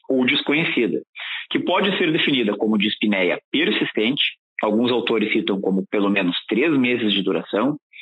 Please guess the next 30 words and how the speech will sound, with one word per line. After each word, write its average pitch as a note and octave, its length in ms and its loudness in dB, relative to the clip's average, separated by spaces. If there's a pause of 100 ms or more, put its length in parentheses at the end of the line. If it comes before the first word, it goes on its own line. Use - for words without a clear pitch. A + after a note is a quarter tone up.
(220)
de C3 160 2
intensidade A2+ 720 0
clinicamente B2 720 0 (120)
relevante, C#3+ 480 0 (640)
um F3 200 2
score C3+ 460 0
em A#2+ 140 2
escalas B2 540 0
de A2 60 2
avaliação A2 400 0
de A2 80 0
dispneia, G#2 520 0 (300)
como C3 500 0
o A2+ 80 0
modificado A#2 640 0
do A2 100 0
Conselho A#2+ 420 0
de - 120 -2
Pesquisa G#2 380 0
Britânico, A2+ 580 -2 (340)
o A2 220 0
M A#2 420 2
M A2 120 2
R G2+ 260 0
C, G#2+ 240 0
maior G#2 500 2
ou A2+ 100 2
igual G2 300 2
a E2+ 60 0
dois, G#2+ 300 0